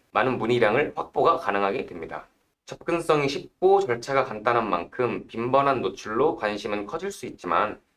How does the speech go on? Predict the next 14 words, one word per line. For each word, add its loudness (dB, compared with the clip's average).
쉽게 -2
남기는 2
문의만큼 0
질적인 0
문제가 2
발생할 -2
수 -8
있습니다. -8
그렇다면 -2
어떻게 -4
전략을 2
세워 4
운영해야 0
할까요? 0